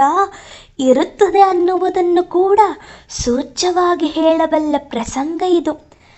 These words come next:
ಆತ ನನ್ನಷ್ಟೇ ಕಪ್ಪಗಿನ,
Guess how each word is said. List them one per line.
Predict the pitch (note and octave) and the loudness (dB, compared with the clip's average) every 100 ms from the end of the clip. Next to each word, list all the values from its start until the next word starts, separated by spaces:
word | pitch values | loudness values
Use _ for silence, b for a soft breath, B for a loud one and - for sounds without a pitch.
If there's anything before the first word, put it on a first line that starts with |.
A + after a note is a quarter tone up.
| b b b - | b b b -8
ಆತ | B3 A#3+ A#3+ | -4 -4 -6
ನನ್ನಷ್ಟೇ | A#3 A3+ A#3 C4 C4 - F4 F4+ D#4 B B - | -6 -4 -4 -4 -4 -6 -4 -2 -4 B B -6
ಕಪ್ಪಗಿನ, | C4 A#3 - F4 E4+ D#4 | -4 -4 -2 -2 0 -2